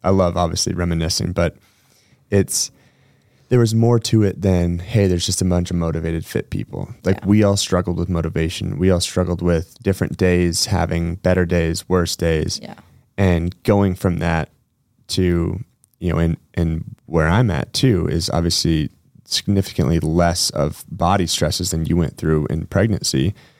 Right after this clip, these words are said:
Speaker 1: but even just dipping from that fitness. And there's definitely times when I'm not motivated to train.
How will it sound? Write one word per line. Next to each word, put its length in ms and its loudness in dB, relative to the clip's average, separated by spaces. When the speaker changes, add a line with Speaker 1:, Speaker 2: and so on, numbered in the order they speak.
Speaker 1:
but 100 0
even 140 4
just 240 -2
dipping 300 0
from 180 -2
that 200 -4
fitness. 520 -2
And 140 2
there's 160 2
definitely 380 2
times 400 0
when 240 0
I'm 160 0
not 160 0
motivated 460 0
to 80 -10
train. 420 0